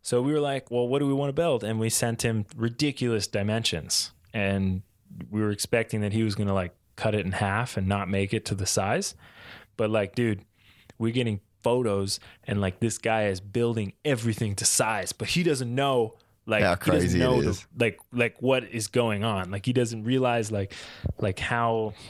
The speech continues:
Speaker 1: the takeoff should be or anything. He's just fucking piling dirt. So we're like, "Oh my God, we gotta go down there." So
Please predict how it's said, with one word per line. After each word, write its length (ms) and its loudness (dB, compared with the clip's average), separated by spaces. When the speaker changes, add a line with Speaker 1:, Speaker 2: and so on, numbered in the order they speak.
Speaker 1:
the 100 -4
takeoff 500 0
should 220 -2
be 160 2
or 40 2
anything. 280 0
He's 120 0
just 220 -2
fucking 260 -4
piling 360 0
dirt. 260 0
So 140 -4
we're 60 2
like, 220 -4
"Oh 140 2
my 140 0
God, 260 0
we 80 -4
gotta 220 2
go 100 -2
down 220 2
there." 160 2
So 220 0